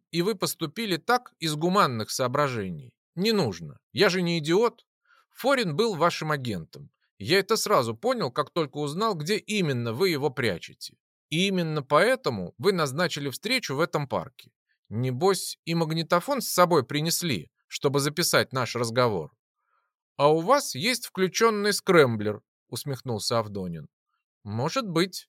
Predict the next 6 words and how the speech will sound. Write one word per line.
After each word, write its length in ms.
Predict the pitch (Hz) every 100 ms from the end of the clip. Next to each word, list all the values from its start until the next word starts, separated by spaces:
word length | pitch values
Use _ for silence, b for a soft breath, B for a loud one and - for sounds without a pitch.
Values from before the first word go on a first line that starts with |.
| _
согласился 640 | - 127 147 139 139 117 131
Николай 360 | 123 131 127
Александрович. 840 | 120 - 123 107 98 95 92 - _ b b b b
"Поэтому 400 | - 165 165 170
давайте 400 | 156 196 285 220
откровенно. 720 | 180 165 151 117 87 76 69